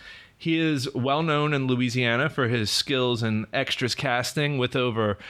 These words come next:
fifty credits under his belt. He is the owner of A J Casting in New Orleans.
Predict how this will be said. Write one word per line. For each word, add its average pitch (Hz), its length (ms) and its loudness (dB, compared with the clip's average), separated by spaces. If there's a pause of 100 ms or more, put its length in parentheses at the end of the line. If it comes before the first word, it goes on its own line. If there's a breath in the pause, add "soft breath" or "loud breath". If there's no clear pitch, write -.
(240 loud breath)
fifty 208 420 -2
credits 175 440 0
under 165 260 2
his 143 140 2
belt. 139 520 -2 (260 loud breath)
He 147 160 0
is 123 100 -2
the 131 140 -2
owner 139 320 2
of 113 180 -2
A 127 160 2
J 135 220 0
Casting 131 480 0
in 120 120 2
New 113 140 2
Orleans. 151 680 0